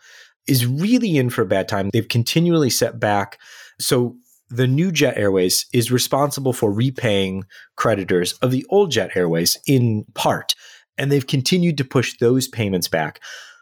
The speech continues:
They also have to deal with the fact that their air operator certificate expires in, well, if you're listening to the podcast, on Friday, today.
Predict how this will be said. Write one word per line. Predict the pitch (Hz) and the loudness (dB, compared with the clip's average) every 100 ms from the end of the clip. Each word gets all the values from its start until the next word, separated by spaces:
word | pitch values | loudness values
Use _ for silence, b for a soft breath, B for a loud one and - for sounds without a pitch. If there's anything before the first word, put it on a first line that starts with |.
| B | B
They | 135 185 - | 0 0 0
also | 247 339 370 - 156 123 131 - - | 0 0 0 0 2 2 0 -6 -2
have | 143 139 | 0 0
to | 127 | 0
deal | 127 | 2
with | 123 | 2
the | 117 | 0
fact | - 104 104 - - | -2 0 -2 -4 -2
that | 120 107 | -2 0
their | 110 113 | -2 0
air | 180 175 | 2 2
operator | 117 113 101 95 | 0 -2 -2 0
certificate | 101 95 98 - 90 92 - | 0 0 -2 -2 0 -2 -2
expires | 117 - - 156 139 123 107 95 - - | -4 -4 -2 0 2 2 0 -4 -10 -4
in, | 120 110 107 104 101 - 113 | 0 2 2 0 -2 -4 0
well, | 110 104 - _ - | 2 0 -2 _ -6
if | 123 | 0
you're | 120 | 2
listening | 117 131 110 | 2 0 0
to | 101 | 0
the | 139 | 0
podcast, | 127 98 - - | -2 -2 -4 -4
on | 127 107 | -4 -2
Friday, | 143 131 90 82 _ - | -2 -2 -2 -10 _ -4
today. | 110 87 113 85 - | -4 0 -2 -2 -10